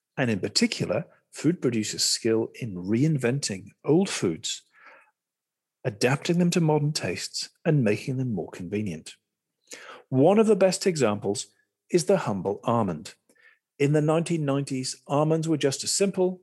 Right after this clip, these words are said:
boring snack nut. Twenty years later, almonds are one of the most used ingredients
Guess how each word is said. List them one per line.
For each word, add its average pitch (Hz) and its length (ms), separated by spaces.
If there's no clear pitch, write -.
boring 107 540
snack - 600
nut. - 280
Twenty 123 380
years 90 280
later, 180 440
almonds 117 460
are 104 320
one 120 300
of 113 120
the 117 100
most 120 540
used 110 520
ingredients 127 1000